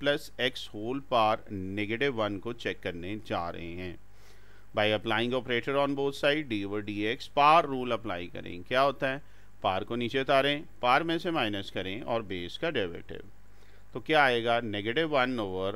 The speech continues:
x minus one minus one, ये प्लस टू हो जाएगा। वन का डेरिवेटिव, x का डेरिवेटिव वन होता है और वन का ज़ीरो आ जाएगा। और most simplifying we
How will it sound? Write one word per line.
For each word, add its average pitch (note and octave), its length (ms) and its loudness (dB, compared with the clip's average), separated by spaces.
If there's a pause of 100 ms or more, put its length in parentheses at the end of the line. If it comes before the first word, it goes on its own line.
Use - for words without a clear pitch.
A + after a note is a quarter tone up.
(240)
x C3+ 240 -2 (100)
minus A2+ 380 0
one C#3 220 -2
minus G2 420 -2
one, G2+ 160 -4
ये G#2 140 -2
प्लस G#2 400 -4
टू F2 100 -10
हो E2+ 140 -8
जाएगा। F2+ 360 -4
वन B2 220 0
का D3+ 200 2
डेरिवेटिव, C3+ 540 0
x - 160 -4
का D3 120 0
डेरिवेटिव B2+ 440 0
वन A#2 200 2
होता A#2+ 240 -2
है A#2+ 60 4
और G#2 80 0
वन F#2+ 240 -4
का B2+ 140 -2
ज़ीरो F#2 360 -8
आ G2 120 0
जाएगा। A2+ 280 -2
और C3+ 160 2
most C3+ 300 -2
simplifying G#2 560 -4
we F#2+ 140 -6